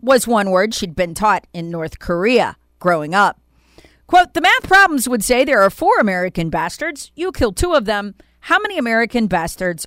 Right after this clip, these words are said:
are left to kill?" She says she was shocked and confused when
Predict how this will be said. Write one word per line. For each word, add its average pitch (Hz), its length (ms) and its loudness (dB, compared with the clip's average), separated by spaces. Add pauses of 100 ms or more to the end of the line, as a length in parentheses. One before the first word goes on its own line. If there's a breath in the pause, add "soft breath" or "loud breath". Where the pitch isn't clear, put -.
are 214 120 -2
left 165 480 -8
to 190 100 -12
kill?" 277 480 0 (480)
She - 140 -12
says 480 180 2
she 403 100 0
was 311 160 0
shocked 339 360 2
and 233 80 -8
confused 240 840 -2 (320 loud breath)
when 277 560 2